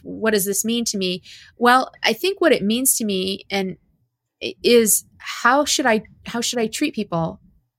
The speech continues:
How should I treat people? And I think Jesus was pretty adamant on that. "Do unto others as you would have them do unto you." I mean, we call that the golden rule. We teach our children that when they're small. So I think that I would want to be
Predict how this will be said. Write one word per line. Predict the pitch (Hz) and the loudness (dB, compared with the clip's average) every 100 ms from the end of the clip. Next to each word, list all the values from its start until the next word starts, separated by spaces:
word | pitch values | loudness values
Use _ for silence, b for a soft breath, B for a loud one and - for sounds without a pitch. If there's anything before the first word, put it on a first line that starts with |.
| _ | _
How | 247 | 2
should | 294 | 4
I | 269 | 2
treat | 320 226 | 0 0
people? | 233 196 | 2 2
And | 196 | 2
I | 214 | 2
think | 262 233 | 0 0
Jesus | 285 285 - | 0 2 0
was | 254 | -2
pretty | - 233 208 | -4 0 4
adamant | 214 202 185 | 2 2 -2
on | 180 | -2
that. | 180 180 | -4 -2
"Do | 220 | -2
unto | 240 233 | 0 2
others | 214 214 208 | 4 4 2
as | 196 | 2
you | 208 | 0
would | 190 | 0
have | 196 190 | 0 -2
them | 190 | -4
do | 190 | -2
unto | 190 185 | -2 -2
you." | 196 170 | 0 0
I | 170 | 0
mean, | 180 | -2
we | 185 | -4
call | - 240 | 0 4
that | 254 254 | 4 2
the | |
golden | 220 214 208 | 0 0 2
rule. | 196 185 175 | 2 2 2
We | 202 | 0
teach | - 277 - | 0 0 2
our | 220 | 0
children | - 240 208 185 | 0 -2 -2 0
that | 185 | -2
when | 185 | -2
they're | 180 180 | -4 -2
small. | - 202 180 170 b b b b b | -2 0 0 -2 b b b b b
So | - - 254 247 - _ _ _ - | 0 4 4 2 -2 _ _ _ -4
I | 254 | -2
think | 311 466 415 | 0 -2 0
that | 302 - | 0 2
I | 240 339 | 4 4
would | 311 | 4
want | 262 | 2
to | 233 | 0
be | 220 | -2